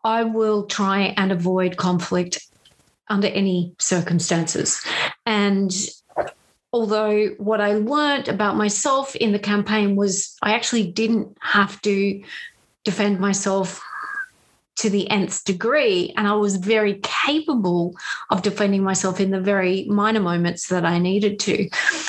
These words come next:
But what I just wanted to tap into was that, and I've seen you do this, where you will be in a situation where you will be atta-,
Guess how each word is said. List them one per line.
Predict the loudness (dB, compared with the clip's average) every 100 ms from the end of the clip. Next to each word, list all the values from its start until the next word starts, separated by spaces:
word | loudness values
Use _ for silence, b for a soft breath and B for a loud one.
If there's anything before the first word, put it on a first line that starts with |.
| B B -12 -14 _
But | -2 0
what | 0
I | 0
just | 0 -2
wanted | 0 0 0
to | -2
tap | -2 0 0
into | 0 0 0 0
was | 2 0 0
that, | 0 0 -2 -2
and | 2
I've | 2 2
seen | 2 2 2
you | 2
do | 0 0
this, | 0 0
where | 0 0
you | 0 0 0
will | 2 2 4 2 0
be | 0
in | 0
a | 0
situation | 0 0 2 2 2 2 2
where | 2
you | 2 2 0
will | 0
be | 2 0
atta-, | 0 -6